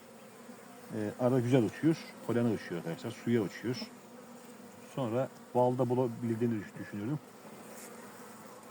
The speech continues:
Hay maşallah, yoğunluğu güzel arkadaşlar. Şöyle baktığımızda yoğunluğu güzel. Temizliğine bakalım.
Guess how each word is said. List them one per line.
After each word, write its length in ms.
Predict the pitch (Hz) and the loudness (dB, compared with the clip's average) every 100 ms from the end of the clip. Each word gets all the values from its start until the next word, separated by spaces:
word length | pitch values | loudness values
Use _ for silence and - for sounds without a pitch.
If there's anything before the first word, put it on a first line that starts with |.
| - | -8
Hay 120 | - 120 | -2 0
maşallah, 300 | 101 101 104 | 0 0 2
yoğunluğu 300 | 117 120 123 | 4 6 4
güzel 200 | 113 - - - | 4 0 -6 -10
arkadaşlar. 340 | - 104 - - - - - - - - - - - - - - | -4 -4 -4 -10 -14 -14 -14 -14 -18 -18 -8 -8 -8 -14 -18 -10
Şöyle 140 | - 113 | -2 2
baktığımızda 540 | 113 - 98 123 147 247 262 - - - - - - - - - - - - - - - - - - - | 2 0 -2 2 2 0 -6 -8 -14 -16 -18 -18 -18 -18 -18 -18 -18 -18 -18 -18 -18 -16 -16 -16 -16 0
yoğunluğu 320 | 127 95 107 | 2 4 4
güzel. 220 | 110 104 95 233 233 233 240 233 233 233 - - - - - - - - 214 - - - - - - - - | 4 4 2 0 -2 -6 -4 0 2 2 -2 -14 -16 -18 -18 -18 -18 -18 -18 -18 -18 -18 -16 -18 -18 -16 -2
Temizliğine 360 | - 131 120 131 | 6 6 8 6
bakalım. 260 | 92 127 | 6 2